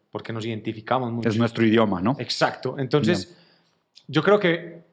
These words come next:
Speaker 1: partir por eso es como que muchas veces en la vida tú quieres buscar muchas cosas y tú buscas en tantas partes,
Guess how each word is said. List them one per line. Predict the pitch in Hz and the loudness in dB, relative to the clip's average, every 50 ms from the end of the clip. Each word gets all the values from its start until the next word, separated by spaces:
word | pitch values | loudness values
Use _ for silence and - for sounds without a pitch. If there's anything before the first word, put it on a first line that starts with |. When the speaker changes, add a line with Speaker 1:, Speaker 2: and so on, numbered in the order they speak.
| - - | -2 2
Speaker 1:
partir | 165 165 165 170 - 180 175 165 175 | 2 2 2 2 2 2 2 2 4
por | - 202 208 208 | 4 4 6 6
eso | 202 185 196 | 4 2 0
es | 190 - | 0 0
como | 208 196 185 165 - | 0 2 2 0 2
que | 165 165 151 147 - - - _ _ | 2 0 0 0 -2 -6 -16 _ _
muchas | 160 151 156 151 - 214 202 180 | 0 0 0 2 2 2 2 4
veces | 170 202 196 175 190 202 202 - - - - _ _ - - - - - _ _ - _ _ _ _ _ _ - | 4 2 2 2 0 -2 -2 -4 -8 -14 -20 _ _ -20 -20 -20 -20 -20 _ _ -20 _ _ _ _ _ _ -2
en | 143 135 139 | 0 2 4
la | 139 135 | 4 4
vida | 131 127 127 127 143 156 151 - - - _ _ _ _ _ _ _ _ _ _ _ _ _ _ _ _ _ _ _ _ _ _ _ _ _ _ _ _ _ _ _ _ _ _ _ _ _ _ _ _ _ _ | 4 4 2 2 0 0 -2 -6 -12 -20 _ _ _ _ _ _ _ _ _ _ _ _ _ _ _ _ _ _ _ _ _ _ _ _ _ _ _ _ _ _ _ _ _ _ _ _ _ _ _ _ _ _
tú | - 156 | -2 2
quieres | 170 190 185 180 170 | 2 2 2 2 2
buscar | 147 139 - - - 135 131 123 | 0 -2 -4 -2 0 0 0 0
muchas | 135 143 151 147 - 160 139 - | 0 0 0 0 0 -2 -4 -2
cosas | - - 139 117 113 110 107 - - - _ _ _ _ _ _ _ _ | -2 -2 -2 -2 -4 -6 -10 -14 -16 -18 _ _ _ _ _ _ _ _
y | 123 113 110 | -4 -4 -2
tú | 117 120 117 117 113 113 113 113 113 113 113 113 117 - - - _ _ _ - | -2 0 0 2 2 0 0 0 0 0 0 -2 -4 -6 -10 -14 _ _ _ -6
buscas | 143 151 208 214 208 196 - - - 202 190 185 160 | -4 -2 0 0 0 -2 -4 -4 -2 -2 0 0 0
en | 160 156 147 143 - _ _ _ _ _ _ | -2 -2 -4 -6 -8 _ _ _ _ _ _
tantas | - 123 147 160 170 170 - 196 185 - | -8 -6 -6 -6 -6 -2 0 0 0 -2
partes, | - - 196 185 180 175 - - 160 147 - - - | 0 2 4 4 4 2 0 -2 -2 -2 -4 -8 -16